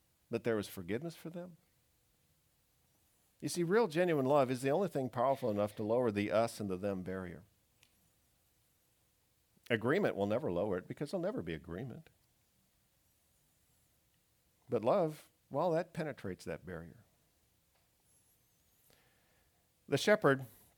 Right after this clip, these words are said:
would have never found the lost sheep by making sure the door to the fold was open. You know, if, if he'd, if he'd noticed, he counted, noticed one sheep was lost, he goes, "Well, you know what, let me secure these ninety-nine, let me just leave the gate open.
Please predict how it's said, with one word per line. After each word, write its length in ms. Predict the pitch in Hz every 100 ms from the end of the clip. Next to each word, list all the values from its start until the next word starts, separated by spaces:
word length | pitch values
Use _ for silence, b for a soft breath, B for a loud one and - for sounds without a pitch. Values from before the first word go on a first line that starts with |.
| _ _ _ _ _ -
would 160 | 139
have 80 | 139
never 240 | 127 139 123
found 280 | 131 127
the 60 | 107
lost 260 | 104 107 -
sheep 220 | 120 107
by 80 | 98
making 320 | 107 107 95
sure 160 | -
the 100 | 92
door 460 | 85 95 101 104 101 - -
to 80 |
the 100 | 87
fold 480 | 85 - 98 90 90 98 _ _ _
was 160 | - 85
open. 320 | 87 - - - _ _ _ _ _ _ _ _ _ _ _ _ _
You 80 | 123
know, 80 | 107
if, 100 | 107 - b b b
if 60 |
he'd, 380 | 147 147 - 131
if 80 | 135
he'd 140 | 147
noticed, 280 | 139 151 147
he 80 | 127
counted, 340 | 107 139 139
noticed 240 | 127 131 -
one 140 | 127
sheep 200 | - 131
was 80 | 110
lost, 240 | 120 120
he 40 | -
goes, 120 | 104
"Well, 240 | 131 131
you 80 | 123
know 100 | 123
what, 160 | 123 123
let 100 | 123
me 120 | 117
secure 440 | - 110 - 131
these 160 | 117 110
ninety-nine, 380 | 117 113 113 113
let 120 | 117
me 60 | 110
just 220 | 110 -
leave 180 | 107 95
the 80 |
gate 240 | 92 104 101
open. 360 | 101 - 101